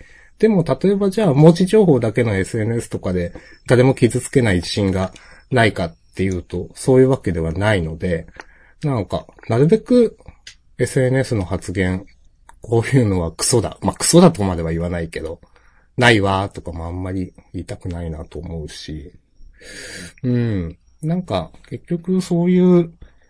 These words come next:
まあ、人の価値観を否定しないみたいなのは結構気をつけますねと思います、最近。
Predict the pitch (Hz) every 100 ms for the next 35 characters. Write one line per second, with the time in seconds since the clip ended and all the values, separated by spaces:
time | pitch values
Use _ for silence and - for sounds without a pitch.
0 | _ - 143 120 - 170 170 165 170 -
1 | 165 123 107 - 143 143 147 143 143 139
2 | 135 139 147 185 175 143 - 98 - 101
3 | 98 - 98 101 - 104 110 92 82 80
4 | 80 - 82 - 76